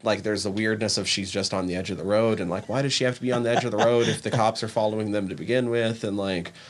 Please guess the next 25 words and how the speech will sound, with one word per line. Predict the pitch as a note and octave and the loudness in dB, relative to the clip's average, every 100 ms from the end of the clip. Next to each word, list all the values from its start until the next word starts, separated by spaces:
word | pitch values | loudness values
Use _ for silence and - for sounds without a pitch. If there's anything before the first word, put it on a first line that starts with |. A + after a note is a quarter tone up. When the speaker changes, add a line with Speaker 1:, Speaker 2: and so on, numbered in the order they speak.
| - | -8
Speaker 2:
Yeah. | A#2 A#2 F#2+ | -4 -2 0
Speaker 1:
so | B2+ | 0
they | G#2 G2+ | 0 0
do | A#2+ | 0
the | G#2 | 0
backup, | F#2+ G#2+ G#2+ A2 G2+ - | 2 2 4 2 0 0
and, | F#2 | -2
like, | F#2 F2+ - - - _ - | -2 -2 -8 -20 -20 _ -2
what | F#4 | 0
if | F4+ | 2
she | F4+ | 4
wasn't | G4 C#4+ A2+ | 4 2 2
there? | G2 F2 | 0 2
That's | A2+ - | 0 0
just | C3 - | 0 0
her | - B2 | -2 2
ghost | A2+ A#2+ A#2 - | 4 4 2 -2
and | G2+ | -2
their | G#2+ G#2 | 0 0
sense | - A2 A2+ A2 | 2 0 0 -2
of | G2 G2 F#2 - - _ _ _ _ _ _ G#2 - | -2 -4 -8 -12 -18 _ _ _ _ _ _ -14 -4
guilt | F#2 A2 G#2 | 0 0 2
Speaker 2:
Guilt, | G2 | 2
Speaker 1:
almost | A#2 C#3 F#2 G2 | 2 4 4 2
Speaker 2:
yeah. | A2 C#3+ | 0 -2